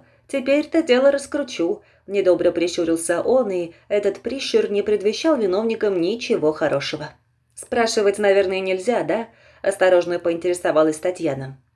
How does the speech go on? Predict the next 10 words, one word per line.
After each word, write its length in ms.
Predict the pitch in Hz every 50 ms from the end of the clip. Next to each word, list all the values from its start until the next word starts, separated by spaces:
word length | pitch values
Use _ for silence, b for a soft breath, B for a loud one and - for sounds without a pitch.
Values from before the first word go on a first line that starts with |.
| _ _ _ _ -
«Да, 320 | 190 170 147 139 139 - - _ _ _ -
нельзя», — 600 | 214 208 208 233 269 240 - 156 139 135 135 B B B B B B B
подтвердил 480 | B 190 - - 180 180 160 180 175 160
капитан. 600 | 170 180 180 180 - - 156 147 139 139 135 b b b b b b
«Доведем 420 | 240 294 285 330 339 349 349 294
дело 240 | 202 170 156 156 151
до 100 | 156 151
конца, 440 | - 175 165 165 - - 156 143 143
все 200 | - - 302 302
узнаете». 600 | 247 170 151 160 147 143 147 151 - - 160 156